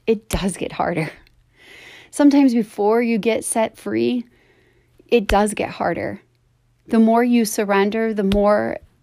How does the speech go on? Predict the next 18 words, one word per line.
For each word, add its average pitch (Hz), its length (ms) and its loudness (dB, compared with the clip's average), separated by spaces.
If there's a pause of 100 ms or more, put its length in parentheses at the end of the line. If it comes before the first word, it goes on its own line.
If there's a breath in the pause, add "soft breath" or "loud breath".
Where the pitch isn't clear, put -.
(260)
it - 220 -4
does 269 240 2
get 285 140 0
hard. 151 400 -8 (1200 soft breath)
I 233 140 2
asked 214 320 -4
the 254 100 -2
Lord 202 300 -2
what 196 140 -2
he 202 180 -6
wanted 185 320 2
me 180 140 -4
to 190 80 -6
learn 175 260 -2
in 180 120 -2
all 98 200 -4
of 98 100 -6
this. 101 500 -6